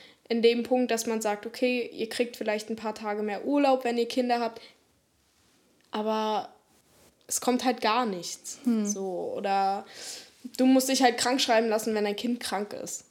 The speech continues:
Speaker 1: So, wo ich sage, hey, es ist egal.
Speaker 2: Das
Speaker 1: Auch
Speaker 2: Kind ist
Speaker 1: se-,
Speaker 2: ja
Speaker 1: se-,
Speaker 2: krank, nicht ich.
Speaker 1: Selbst, selbst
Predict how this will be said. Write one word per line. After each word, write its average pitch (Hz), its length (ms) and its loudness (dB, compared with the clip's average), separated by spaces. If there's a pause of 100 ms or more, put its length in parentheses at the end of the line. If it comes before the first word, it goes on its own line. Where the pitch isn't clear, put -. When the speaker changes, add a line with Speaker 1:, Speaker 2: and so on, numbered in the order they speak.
(100)
Speaker 1:
So, - 560 -10
wo - 140 -10
ich 208 100 -2
sage, 202 640 0 (240)
hey, 202 460 0 (560)
es - 140 -4
ist 214 140 0
egal. 233 440 4 (180)
Speaker 2:
Das 247 120 4
Speaker 1:
Auch - 40 -2
Speaker 2:
Kind 302 200 8
ist 262 80 8
Speaker 1:
se-, - 60 8
Speaker 2:
ja 208 80 6
Speaker 1:
se-, 262 80 8
Speaker 2:
krank, 202 180 4
nicht 208 160 0
ich. 240 340 0
Speaker 1:
Selbst, 269 460 4 (100)
selbst 247 460 2